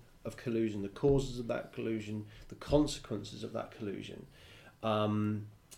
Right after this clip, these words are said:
in, in order to try and understand how we got to a point now where we're trying to deal with, say, British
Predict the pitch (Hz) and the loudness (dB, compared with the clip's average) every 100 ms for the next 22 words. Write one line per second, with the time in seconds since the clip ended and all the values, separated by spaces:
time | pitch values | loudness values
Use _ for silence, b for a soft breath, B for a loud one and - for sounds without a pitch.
0 | - - - 120 120 123 120 113 113 - | -20 -20 -2 0 2 2 0 0 -4 -2
1 | 117 110 110 104 - - - _ - - | 0 2 0 -6 -14 -20 -20 _ -20 -20
2 | - - 131 117 110 - 131 117 95 92 | -10 0 2 2 -2 -2 0 0 -2 -6
3 | - 143 147 135 - - 104 - - 104 | -4 0 0 0 -4 -6 -6 -4 -4 -2
4 | 113 113 113 107 98 - 107 B B B | 0 0 2 0 -2 -4 -8 B B B
5 | 107 101 104 107 95 110 95 95 92 - | -2 0 0 -4 -2 -2 -2 -2 -6 -8
6 | - - - 101 107 98 - | -16 -16 -8 -6 -4 -4 -6